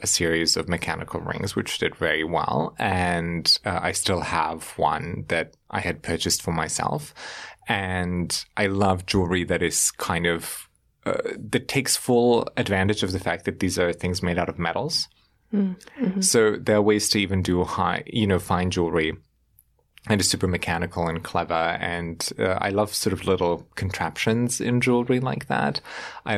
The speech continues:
Speaker 1: and jewelry uniquely gives you an opportunity to play with mechanics in a way that most clothes don't. I mean, there are some, like, uh, designers who do make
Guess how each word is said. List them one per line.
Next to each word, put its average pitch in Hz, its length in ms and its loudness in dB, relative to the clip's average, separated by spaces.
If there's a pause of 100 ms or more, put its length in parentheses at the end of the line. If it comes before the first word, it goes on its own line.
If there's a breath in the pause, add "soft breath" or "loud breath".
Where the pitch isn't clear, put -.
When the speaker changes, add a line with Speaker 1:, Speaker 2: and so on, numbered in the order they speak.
(220)
Speaker 1:
and 98 460 0 (140)
jewelry 104 480 4
uniquely 101 1000 0 (120)
gives 95 220 -2
you 95 80 2
an 85 80 0
opportunity 85 600 0
to 90 140 -2
play 85 460 -2
with 78 240 -6
mechanics 92 800 -4
in 117 140 0
a 104 60 6
way 101 140 4
that 95 180 0
most 98 380 2
clothes 87 600 2
don't. 82 380 -2
I - 40 0
mean, 208 160 4
there 180 120 4
are 139 180 2
some, 110 320 0
like, 85 360 0 (520 loud breath)
uh, 98 320 0
designers 92 560 0
who - 80 -2
do 92 180 0
make 95 380 0